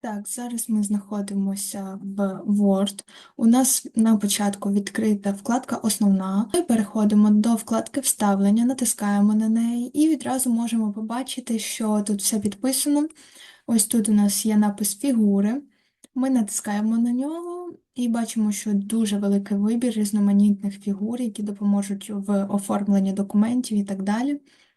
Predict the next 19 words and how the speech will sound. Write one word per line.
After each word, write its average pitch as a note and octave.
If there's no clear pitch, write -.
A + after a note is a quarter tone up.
Наприклад, B3+
наводимо G#3
на G3+
будь-яку G#3
фігуру, C4
і B3+
він A#3+
у A#3+
нас A3+
підписана, G#3
ця B3+
фігура, C4
написано A3+
«Набедрений G#3
трикутник». G#3+
Ми C4
на C#4
нього A3
натискаємо A3